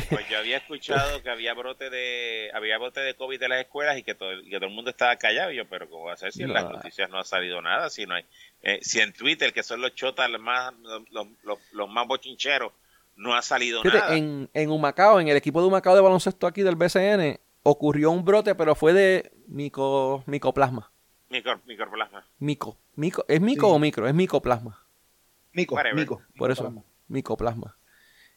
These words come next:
Speaker 2: Y eso fue, creo
Speaker 1: Eh,
Speaker 2: que
Speaker 1: la
Speaker 2: tenían
Speaker 1: cosa
Speaker 2: once
Speaker 1: es que
Speaker 2: jugadores.
Speaker 1: yo
Speaker 2: De,
Speaker 1: estoy
Speaker 2: de doce
Speaker 1: acostum-,
Speaker 2: jugadores,
Speaker 1: yo estoy
Speaker 2: once tenían.
Speaker 1: acostumbrado al micro.
Speaker 2: Sí, ya, ya, lo
Speaker 1: Sí.
Speaker 2: tuyo, lo tuyo todo es micro. Mira,
Speaker 1: <laughs>
Speaker 2: este, <laughs>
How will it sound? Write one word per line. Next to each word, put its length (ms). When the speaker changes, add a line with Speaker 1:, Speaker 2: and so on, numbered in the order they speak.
Speaker 2:
Y 120
eso 160
fue, 180
creo 140
Speaker 1:
Eh, 20
Speaker 2:
que 60
Speaker 1:
la 40
Speaker 2:
tenían 220
Speaker 1:
cosa 80
Speaker 2:
once 160
Speaker 1:
es 60
que 40
Speaker 2:
jugadores. 420
Speaker 1:
yo 60
Speaker 2:
De, 100
Speaker 1:
estoy 160
Speaker 2:
de 40
doce 220
Speaker 1:
acostum-, 100
Speaker 2:
jugadores, 380
Speaker 1:
yo 20
estoy 160
Speaker 2:
once 240
tenían. 240
Speaker 1:
acostumbrado 300
al 100
micro. 340
Speaker 2:
Sí, 300
ya, 160
ya, 140
lo 80
Speaker 1:
Sí. 80
Speaker 2:
tuyo, 160
lo 100
tuyo 180
todo 160
es 60
micro. 300
Mira, 360
Speaker 1:
<laughs> 720
Speaker 2:
este, 880
<laughs> 520